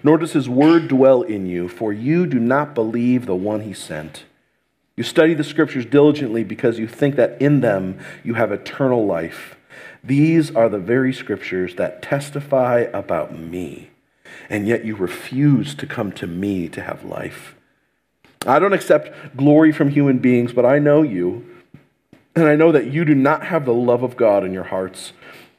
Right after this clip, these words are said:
"I have come in my Father's name, and you do not accept me, but if someone else comes in their own name, you'll accept him.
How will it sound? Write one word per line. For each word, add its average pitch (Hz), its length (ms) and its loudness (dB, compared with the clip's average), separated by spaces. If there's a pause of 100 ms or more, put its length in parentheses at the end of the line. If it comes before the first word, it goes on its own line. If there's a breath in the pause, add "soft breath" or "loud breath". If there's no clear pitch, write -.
(120)
"I - 100 2
have 147 120 -4
come 190 300 2
in 160 80 -2
my 139 120 2
Father's 156 420 4
name, 147 260 4
and 131 80 0
you 147 160 -2
do 160 80 4
not 151 160 4
accept 175 440 -2
me, 131 200 4
but 135 240 4 (160 loud breath)
if 160 100 2
someone 180 240 2
else 170 160 4
comes 175 260 0
in 151 80 -2
their 151 140 4
own 180 180 4
name, 151 180 2
you'll 135 140 2
accept 151 380 0
him. 196 400 0